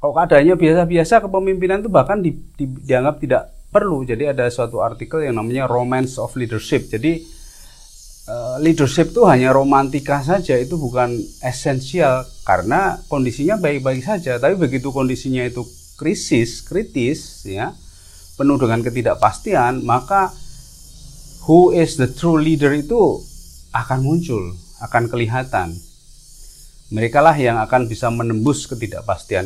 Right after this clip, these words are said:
itu dengan suatu ilmu, ya, suatu pola pikir, suatu sikap yang jelas, tegas, terarah, ya,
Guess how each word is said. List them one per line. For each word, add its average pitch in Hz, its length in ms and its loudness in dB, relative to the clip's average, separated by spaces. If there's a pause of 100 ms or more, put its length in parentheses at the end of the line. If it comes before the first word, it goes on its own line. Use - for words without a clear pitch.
itu 87 240 -10
dengan 95 240 -6
suatu 101 560 -2 (400)
ilmu, 117 400 0 (640)
ya, 110 240 -8
suatu 135 720 -6 (480)
pola 113 320 6
pikir, 110 480 -4
suatu 107 240 -8
sikap - 560 -2
yang 95 180 0 (640)
jelas, 107 480 2
tegas, 135 400 2 (880)
terarah, 113 560 4 (240)
ya, 131 240 -2